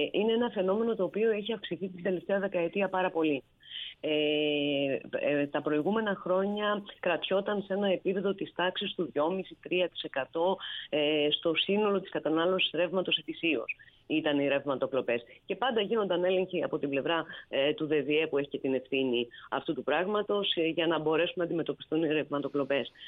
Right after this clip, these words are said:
Τα τελευταία χρόνια έχουμε πάρα πολύ μεγάλη αύξηση. Δηλαδή, οι ρευματοκλοπές, σύμφωνα με τα στοιχεία που έδωσε χθες, ε, ο κύριος Κυλακάκης, είναι το τέσσερα κόμμα οκτώ τοις εκατό της κατανάλωσης, της συνολικής κατανάλωσης, δηλαδή σχεδόν πέντε τοις εκατό.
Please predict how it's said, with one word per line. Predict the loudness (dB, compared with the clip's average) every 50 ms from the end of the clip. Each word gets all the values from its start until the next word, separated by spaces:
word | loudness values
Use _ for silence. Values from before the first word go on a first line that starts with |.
| -18 -8 _
Τα | -2 0
τελευταία | 2 0 0 0 0 0 0 0
χρόνια | -2 -4 -4 -4
έχουμε | -2 -2 -4 -2
πάρα | 0 0 0 0
πολύ | 0 0 0 0
μεγάλη | 0 -2 0 0 0 0 0
αύξηση. | 0 -2 -6 -12 -12 -8 -4 -4 -6 -6 -8 -16 -16 -16 -16 -16 _
Δηλαδή, | -4 0 0 0 2 2 2 2
οι | 4 4 4 2
ρευματοκλοπές, | 2 0 0 -2 -2 -2 -2 -2 -2 0 0 -2
σύμφωνα | -2 -2 -2 0 0 -2
με | -2
τα | -2
στοιχεία | -6 -8 -6 -2 -2 0
που | 2 2
έδωσε | 0 2 0 -2 -2 -4
χθες, | -2 -2 -2 -2 -2 -8 -12 -12 -12 -12 -16 -14 _
ε, | -2 0 2 2 2 2
ο | 2
κύριος | 0 0 0 0 0 0
Κυλακάκης, | 0 0 0 0 0 -2 -2 -2 -2 -2
είναι | -2 -2 0
το | 0 0 0
τέσσερα | 0 0 0 0 0 -2 -6 -2
κόμμα | -2 0 0 2 0
οκτώ | 0 -2 -4 -4 -4
τοις | -4 -6
εκατό | -8 -4 -4 -4 -6 _ -2 0 0 0 -2 -4 -20 -18 -14
της | -12 -4
κατανάλωσης, | -4 -2 0 2 2 2 4 4 2 2 2 0 -2 -4 -4 -6 -6 -8 _
της | -8 -6 -2
συνολικής | 0 0 0 0 -2 -4 -4
κατανάλωσης, | -2 -2 0 2 2 2 2 0 0 -2
δηλαδή | -4 -2 -2 -4
σχεδόν | -4 -2 -2 -2 -2 0
πέντε | 0 0 -2 -2
τοις | -2 -2 -4
εκατό. | -2 0 -2 -2 _ 0 0 0